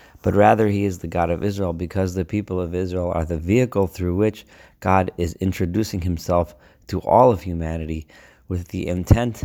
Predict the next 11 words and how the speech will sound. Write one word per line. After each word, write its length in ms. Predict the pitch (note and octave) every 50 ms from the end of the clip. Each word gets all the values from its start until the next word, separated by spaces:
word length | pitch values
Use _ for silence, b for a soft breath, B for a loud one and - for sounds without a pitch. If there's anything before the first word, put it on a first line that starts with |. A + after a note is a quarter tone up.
| - -
and 160 | E2+ E2+ E2+ -
purpose 380 | A2+ A2+ G#2 - F#2 E2+ -
of 260 | - - E2+ D#2 E2
bringing 440 | E2+ G2+ G#2+ G#2 F2+ E2+ F2 F2 - - _ _
all 300 | - F#2 A2 A#2 A#2 -
of 160 | - F#2+ E2 -
humanity 640 | F#2 F2 E2 D#2+ E2+ F2 E2 D#2 D2+ D#2 D2 C#2+ - B B B B B B B
into 300 | E2+ D#2+ - - D#2 D2+
one 440 | D#2 D#2+ E2 F2+ F2 F2 E2+ E2 - b b b b b b _ _ _ _ _
great 420 | - - F2+ E2 D#2 - - - - B B B B B B B B B B B B
whole. 380 | - - D#2+ C#2+ - - -